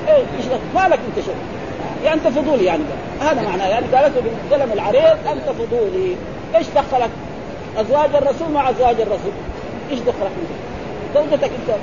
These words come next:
ف-، فسكت، إيش بده يقول؟ وهي مرأة كبيرة، يعني ما، يعني ما هي بنته، ما يقدر يضربها ولا يقدر يسوي لها شيء أبدًا. ها، من أزواج الرسول، نعم، هي قريبته يعني على كل حال.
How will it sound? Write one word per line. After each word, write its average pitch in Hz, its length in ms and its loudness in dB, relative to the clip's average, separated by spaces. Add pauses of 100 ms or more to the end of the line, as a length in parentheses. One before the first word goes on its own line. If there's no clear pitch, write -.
ف-، 226 400 -6 (680)
فسكت، 294 260 2 (160)
إيش 180 80 -6
بده 208 200 0
يقول؟ 160 140 0 (720)
وهي 233 220 4
مرأة 277 320 4
كبيرة، 285 380 2
يعني 160 200 2
ما، 220 220 2
يعني 196 640 0
ما 214 160 2
هي 269 60 4
بنته، 254 320 0 (260)
ما 202 60 2
يقدر 277 260 4
يضربها 233 360 4
ولا 214 100 4
يقدر 202 260 -4
يسوي 190 160 2
لها 180 120 0 (300)
شيء 156 140 -2
أبدًا. - 540 -4
ها، 240 140 4
من 208 140 -4
أزواج 202 320 2
الرسول، 175 300 -2 (120)
نعم، 196 200 0
هي 240 160 2
قريبته 247 560 2
يعني 180 240 0
على 165 120 -2
كل 175 200 -2
حال. 226 180 0